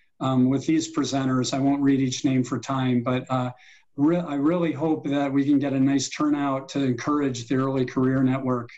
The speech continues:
Um, they've put a lot of great work into this. Next slide.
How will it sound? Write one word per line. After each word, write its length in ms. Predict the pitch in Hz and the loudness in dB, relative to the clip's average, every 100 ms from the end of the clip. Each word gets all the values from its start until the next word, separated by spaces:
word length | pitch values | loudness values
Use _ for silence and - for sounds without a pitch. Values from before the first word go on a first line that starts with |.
| - - - - - | -20 -20 -20 -18 -2
Um, 360 | 127 123 120 127 | 0 2 2 0
they've 260 | 131 135 127 | -2 -2 -4
put 140 | - 135 | -4 -2
a 40 | |
lot 200 | 127 127 | 0 -2
of 140 | 127 - | -4 -8
great 260 | 139 127 | -4 -4
work 260 | 127 127 143 | -4 -4 0
into 220 | 127 - | -2 -2
this. 280 | 120 120 - - _ - | -6 -8 -12 -20 _ -4
Next 180 | - | -4
slide. 300 | - 160 180 | -2 -2 -2